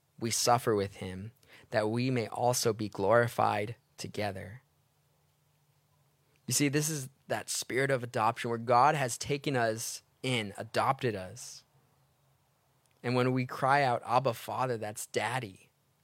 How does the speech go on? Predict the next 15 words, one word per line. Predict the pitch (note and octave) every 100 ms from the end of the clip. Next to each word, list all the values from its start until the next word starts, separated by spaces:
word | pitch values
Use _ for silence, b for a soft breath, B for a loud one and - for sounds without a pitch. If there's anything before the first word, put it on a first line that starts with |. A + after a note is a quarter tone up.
| _ _ _
That's | A#2 - - _ _ _ _ _ _
showing | - D3 D3 C3+ A#2+
such | - C#3+ C3
a |
loving | G#2+ A#2 C3+ C3+
relationship. | B2 G#2+ A#2+ - A#2+ - G#2 - _ _ _ _ _ _ _ _ _ _ _ _ _ _ _ _ _ _ _ _ _ _ _ _
And | B2+ C3
because | B2+ A#2+ C#3 E3
we | C#3 C3+
are | A#2
his | G#2 B2 A2+ A2 - _ _ _
heirs | A2+ A#2+ C3 A2+ G#2
now, | G#2 F#2 G2+
his | G#2
children, | - - B2+ A#2 F#2+ G2+